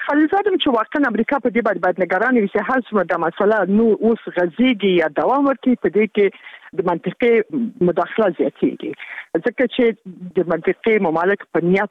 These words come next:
باندې دا شک لري چې هغوی غواړي چې دا لوبه یا دا پرېکړه امریکا ته ډېر قیمته تمامه شي. نو ځکه خلیلزاد به حد اعظمي کوشش کوي چې دا موضوع ته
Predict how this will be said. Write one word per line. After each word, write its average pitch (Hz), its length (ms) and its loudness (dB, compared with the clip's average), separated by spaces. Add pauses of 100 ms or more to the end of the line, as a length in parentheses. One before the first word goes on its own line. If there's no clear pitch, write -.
باندې 156 240 0
دا 170 60 0 (100)
شک 220 240 -2
لري 233 180 2 (160)
چې 175 100 2 (480)
هغوی 196 300 2
غواړي 233 400 2
چې 214 160 0
دا 180 100 2 (120)
لوبه 196 280 4 (120)
یا 151 80 0 (100)
دا 165 80 2 (140)
پرېکړه 214 320 0 (500)
امریکا 170 300 0
ته 165 200 -2
ډېر 170 240 0
قیمته 214 480 0
تمامه 139 400 -2
شي. 202 160 -2
نو 233 160 2
ځکه 247 480 -2
خلیلزاد 170 460 0
به 196 100 -4
حد 285 240 -2
اعظمي 180 280 0 (120)
کوشش 175 400 0
کوي 160 240 2
چې - 160 -4
دا 160 40 -2 (120)
موضوع 160 300 0 (480)
ته 175 120 2